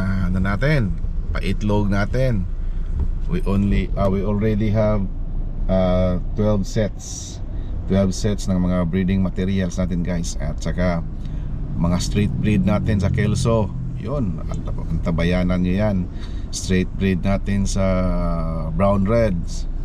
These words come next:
Yan. At saka ano, iba pa, marami pa guys. Um, kaya kailangan na talaga nating ipa-calibrate yung ano natin, yung incubator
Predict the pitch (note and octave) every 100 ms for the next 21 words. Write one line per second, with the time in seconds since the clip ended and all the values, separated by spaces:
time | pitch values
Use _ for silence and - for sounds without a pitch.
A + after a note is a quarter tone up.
0 | - - C2+ - F#2 - - - - -
1 | - - - - F#2+ F2+ F#2+ F#2+ F#2 G#2
2 | C#3 - - - - - - A#2 B2 F#2
3 | E2 F2+ G2 G2 G2 G2 F2 - - -
4 | - - - - - G2 F#2+ F#2 F#2+ F#2
5 | F#2 F#2 - - - - - - - -
6 | - F2+ F2+ F#2 F#2 F#2 - - - -
7 | - - - - - - - F2+ F2+ G2+
8 | G#2+ G#2 G2 G2+ G2 G2+ G#2 G#2 G2+ F#2+
9 | - G2 F#2+ F#2+ F2+ F#2+ F2+ G2 F2+ F#2
10 | F2+ F2 F2 F2+ F2+ - - - - -
11 | - F#2+ G2 G#2 A2 A#2+ B2+ C3+ B2+ -
12 | - - - - - B2 A#2 C3 G#2+ A#2+
13 | A#2 A2+